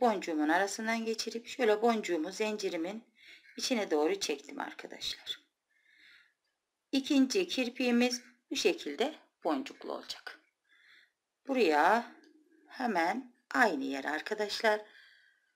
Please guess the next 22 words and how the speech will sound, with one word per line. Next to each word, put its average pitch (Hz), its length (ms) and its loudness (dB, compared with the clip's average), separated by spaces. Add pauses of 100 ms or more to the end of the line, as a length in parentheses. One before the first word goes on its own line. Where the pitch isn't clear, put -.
(260)
Trabzanımın 139 840 -2
arasına 190 520 -2
sık - 300 -8
iğne 175 220 -4
ile 143 200 -4
bu 180 60 -12
şekilde - 480 -6
kapattım. - 560 -16 (1400)
Bu 285 140 -2
da 196 320 4 (500)
ikinci - 360 -6
kirpiğim 208 460 -4
ve 180 180 0
boncuklu. - 480 -10 (720)
Üçüncü 294 360 2
kirpiğimi 311 480 4
de 208 60 6
on 240 180 4
iki 262 180 -2
tane 208 280 2
zincir 170 300 -2
çekiyorum. - 540 -8